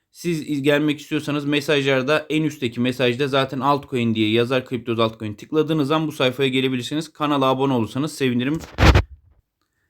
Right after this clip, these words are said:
Hemen videoya geçelim arkadaşlar. Evet, bugün bir sinyal aldık dedik. Arkadaşlar negatif uyumsuzluk yakaladım. Ee, negatif uyumsuzluk da bir geri çekilmeyi gösterir aslında. Ee, ondan sonra geri çekilme de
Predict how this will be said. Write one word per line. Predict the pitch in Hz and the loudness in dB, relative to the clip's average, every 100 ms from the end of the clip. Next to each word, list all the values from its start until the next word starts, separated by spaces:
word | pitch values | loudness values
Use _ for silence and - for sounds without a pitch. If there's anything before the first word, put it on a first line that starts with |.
| _ | _
Hemen | - 165 165 156 | -2 4 4 4
videoya | 135 131 | 2 0
geçelim | 123 120 131 117 | 0 0 -2 -2
arkadaşlar. | 117 117 135 - 180 | -2 -2 -4 -2 2
Evet, | 170 151 143 | 2 2 -2
bugün | 165 190 | -4 -2
bir | - | -4
sinyal | - 160 175 190 | -4 0 2 2
aldık | 151 123 - | 2 0 -4
dedik. | 120 165 | -8 -4
Arkadaşlar | 123 139 175 151 120 | -2 0 0 0 2
negatif | 135 165 175 165 | 2 0 -4 -2
uyumsuzluk | 151 151 - 117 - | -2 -2 -4 -4 -2
yakaladım. | 139 - 113 110 190 - _ _ _ _ - | -2 2 0 2 -2 -6 _ _ _ _ -4
Ee, | 117 113 113 113 117 | 2 4 4 4 2
negatif | 165 170 160 | 2 0 -4
uyumsuzluk | 160 165 170 170 175 | -4 -4 -4 -8 -6
da | 170 156 | -6 -6
bir | |
geri | 139 135 165 170 - - | 0 2 4 0 -2 -8
çekilmeyi | 147 139 147 151 165 170 139 | -6 -2 0 0 2 2 0
gösterir | 123 120 120 107 | -2 -2 -2 0
aslında. | 110 113 113 120 147 185 - _ _ _ | 0 -2 -2 -4 -2 -4 -10 _ _ _
Ee, | 120 123 | -2 0
ondan | - 139 160 170 | 4 4 4 0
sonra | 165 175 165 | 0 -2 0
geri | 147 165 | 0 0
çekilme | 165 156 156 160 160 | 0 -6 -4 -6 -2
de | 160 156 | -2 -4